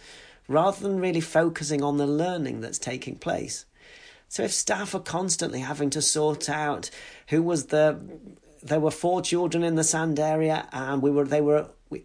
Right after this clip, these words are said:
four was the maximum, and then a fifth child came into that space and there was a disagreement as to who was the fifth child. If staff are constantly having to sort that out,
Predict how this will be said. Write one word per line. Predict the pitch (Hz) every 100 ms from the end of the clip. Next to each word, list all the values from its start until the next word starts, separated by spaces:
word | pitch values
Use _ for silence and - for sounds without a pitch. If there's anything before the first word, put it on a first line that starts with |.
| _
four | - 180 185 170
was | 160
the | 160
maximum, | 160 156 - 147 156 156 139 135
and | 143
then | 156
a | 147
fifth | - 180 -
child | - 151 160 143
came | - 151 151
into | 151 147
that | 151 -
space | - - 147 151 147
and | 139
there | 143
was | 139
a |
disagreement | 139 - 180 160 - 156 160 156
as | 135 135
to | 113
who | 113 160
was | 165 -
the | 156
fifth | - 165 160
child. | - - - 156 151 - - - -
If | -
staff | 190 - 226 226
are |
constantly | - - 240 226 277 -
having | 190 196 175
to | 180
sort | - 175 175 151
that | 143 196 170
out, | - 98 120 -